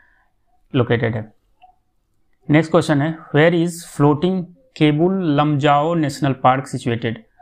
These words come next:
तो ये जो है सिचुएटेड, ये है मणिपुर में, सॉरी मणिपुर में, मिजोरम में नहीं है, मणिपुर में है केबुल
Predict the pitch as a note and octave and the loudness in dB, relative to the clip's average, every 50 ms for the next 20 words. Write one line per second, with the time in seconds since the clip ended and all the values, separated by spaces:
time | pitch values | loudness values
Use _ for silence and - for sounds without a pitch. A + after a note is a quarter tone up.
0 | _ _ _ _ _ _ _ _ _ _ - C#3+ C3+ C3+ C#3 - - - C#3 C3 | _ _ _ _ _ _ _ _ _ _ -4 -2 -2 -2 -4 -6 -6 -2 0 2
1 | D3+ D#3 D3+ E3+ D#3+ C3+ C#3+ E3 F#3 - - _ _ _ _ _ _ _ _ _ | 2 2 2 0 0 0 -2 -4 -4 -6 -10 _ _ _ _ _ _ _ _ _
2 | - - C#3+ C3+ C#3+ D3+ D3 C#3+ D3 F3 E3+ E3+ - D3+ D3 C#3+ D3 D3 C#3 C3 | -6 -4 -2 0 2 2 2 2 2 -2 -4 -4 -2 0 0 2 2 2 0 2
3 | B2 B2+ B2 A#2+ - A#2+ A2+ A2 A2 A2 A2 _ _ _ _ _ _ _ _ _ | 0 0 -2 0 -2 -2 -2 -2 -4 -6 -10 _ _ _ _ _ _ _ _ _
4 | _ _ _ - _ _ _ _ _ _ _ - _ - - D3 C3 C#3 C#3 C#3 | _ _ _ -20 _ _ _ _ _ _ _ -20 _ -10 -6 -4 -4 -4 -4 -8
5 | - - D#3+ C3+ B2+ C3 C#3 C#3 D3 C#3+ C3+ C3 B2+ B2+ B2 C3+ C3 C#3 C#3+ D3 | -10 -6 -2 0 0 0 0 0 0 0 2 2 0 0 0 0 0 0 0 0
6 | C#3+ C#3+ C3 B2+ C#3+ F3 E3+ C#3 B2+ B2+ C3 C3 C#3 B2+ B2 A#2 A#2 B2+ E3+ - | 0 0 0 -2 -2 -2 -2 0 0 0 0 -2 -2 -2 -2 -2 -4 -6 -8 -12
7 | _ _ _ _ _ _ _ _ _ _ _ _ - C#3+ C3+ C3+ E3+ G3 G#3 | _ _ _ _ _ _ _ _ _ _ _ _ 2 2 2 4 2 0 -2